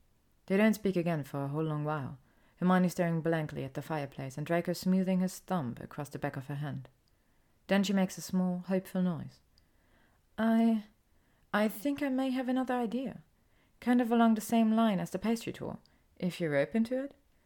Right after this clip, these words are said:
He pulls his gaze from their hands and raises one eyebrow, which Hermione takes as an invitation to elaborate.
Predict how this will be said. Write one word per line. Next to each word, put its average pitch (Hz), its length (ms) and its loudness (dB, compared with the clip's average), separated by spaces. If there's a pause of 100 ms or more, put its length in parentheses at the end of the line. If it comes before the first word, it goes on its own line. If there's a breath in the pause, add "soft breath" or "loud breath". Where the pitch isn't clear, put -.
(220)
He 233 120 2
pulls 285 200 8
his 269 120 4
gaze 170 300 2
from 151 160 -8
their 147 160 -2
hands 156 280 -2
and 143 180 -6
raises 156 360 -2
one 165 160 -2
eyebrow, 175 500 -2
which 151 200 -6
Hermione 175 360 2
takes 160 320 -4
as 135 140 -6
an 135 100 -6
invitation 147 460 -6
to - 100 -6
elaborate. 156 540 -4